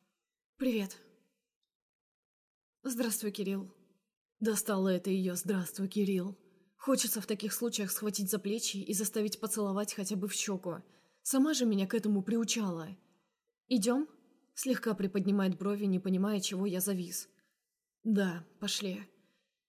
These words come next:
Идем рядом. Я впереди, она чуть сзади, но запах ее волос все равно достигает моих рецепторов. «Здесь по записи?» спрашивает она.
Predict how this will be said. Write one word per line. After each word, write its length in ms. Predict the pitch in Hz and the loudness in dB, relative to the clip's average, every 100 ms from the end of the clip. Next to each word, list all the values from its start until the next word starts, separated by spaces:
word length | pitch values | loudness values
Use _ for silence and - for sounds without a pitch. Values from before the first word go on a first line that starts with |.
| _ | _
Идем 340 | 233 202 226 226 | 0 2 2 2
рядом. 440 | 185 170 175 185 _ - | 0 -2 -6 -8 _ 2
Я 180 | 226 | 4
впереди, 520 | 208 - 208 180 208 240 | 2 0 -2 0 -2 -2
она 220 | 214 202 | 0 0
чуть 240 | 202 220 170 | -2 -4 -2
сзади, 460 | 202 185 175 185 - _ _ | -2 -2 -4 -10 -16 _ _
но 140 | 220 220 | -2 0
запах 380 | 208 196 190 | 0 -2 -2
ее 160 | 202 185 | -2 0
волос 380 | 185 180 202 - | 0 -2 -2 -4
все 180 | - 214 | -2 -2
равно 280 | 190 202 | 0 0
достигает 520 | 196 190 214 190 190 190 | 0 -2 -2 -2 0 0
моих 240 | 185 185 | -2 -2
рецепторов. 720 | 202 190 190 - 180 175 - _ _ _ _ _ _ _ _ - | -6 -4 -4 -6 -8 -8 -14 _ _ _ _ _ _ _ _ -4
«Здесь 300 | 247 208 220 | 0 2 0
по 120 | 240 | 0
записи?» 560 | 214 277 302 - 214 208 _ _ _ - | 0 0 0 -2 -6 -10 _ _ _ -16
спрашивает 640 | - 214 202 190 185 185 | -6 -2 0 0 0 0
она. 320 | 190 180 190 | 0 -2 -6